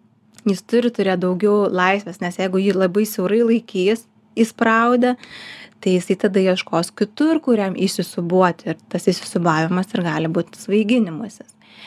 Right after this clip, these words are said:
A, kitas dalykas, kad paaugliams reikia rizikuoti. Ir, a, net šiandien važiuodama laidą,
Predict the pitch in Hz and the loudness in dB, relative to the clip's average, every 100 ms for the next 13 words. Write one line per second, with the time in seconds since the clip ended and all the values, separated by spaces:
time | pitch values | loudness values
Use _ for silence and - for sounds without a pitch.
0 | - - - - _ _ - 185 175 180 | -20 -20 -20 -20 _ _ 0 2 2 -2
1 | 226 _ - 180 - 196 208 220 220 240 | -6 _ -4 -4 0 -2 2 0 2 0
2 | 254 240 - 190 - 185 175 170 165 175 | 0 -2 -4 -4 -2 0 0 0 2 4
3 | 214 240 233 - 185 190 208 202 208 196 | 4 2 0 -4 0 0 2 0 0 0
4 | 226 - 247 269 262 - 214 - _ _ | -4 0 0 2 -2 -8 -12 -12 _ _
5 | - - - - - 202 196 190 196 190 | -20 -20 -20 -20 -2 2 4 4 2 2
6 | 190 190 190 185 185 - _ _ _ _ | 2 2 0 -2 -6 -10 _ _ _ _
7 | _ - 196 196 - - 208 202 196 190 | _ -2 0 0 -2 -2 0 2 2 2
8 | 185 196 190 190 185 170 165 175 240 262 | 2 2 2 0 0 0 2 2 4 2